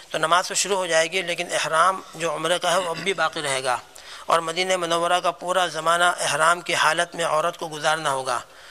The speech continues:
اور مدینہ منورہ سے جب زیارت سے فارغ ہو کر دوبارہ مکہ مکرمہ آئے گی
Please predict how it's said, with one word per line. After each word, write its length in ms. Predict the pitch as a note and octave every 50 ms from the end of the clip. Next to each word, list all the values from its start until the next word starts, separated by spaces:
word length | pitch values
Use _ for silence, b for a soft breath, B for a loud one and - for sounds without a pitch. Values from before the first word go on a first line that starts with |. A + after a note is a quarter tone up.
| B B B B B
اور 140 | - E3
مدینہ 340 | E3 E3 E3+ F3 F#3+ G3 G3
منورہ 460 | F#3 F3 F3 F3 E3+ F3 F3 F#3 F#3
سے 320 | F3+ - F3+ E3+ E3 D#3 D3 - - - - -
جب 160 | E3+ E3+ D3+
زیارت 380 | C3+ D3 D#3 D#3+ D#3+ F3 E3+
سے 120 | - F3 D#3
فارغ 320 | - D#3+ D3+ D#3+ F3+ F#3 D3+
ہو 120 | E3 E3+
کر 160 | D#3+ F3+ F3 D#3+
دوبارہ 400 | C#3+ C#3+ D#3+ D#3+ E3+ F3 G3 G3+
مکہ 280 | F#3+ F3+ - - F#3
مکرمہ 380 | F3+ F3 E3 F3 E3+ F3 F3 F3
آئے 220 | E3+ F3 F#3 F3
گی 140 | D#3+ D#3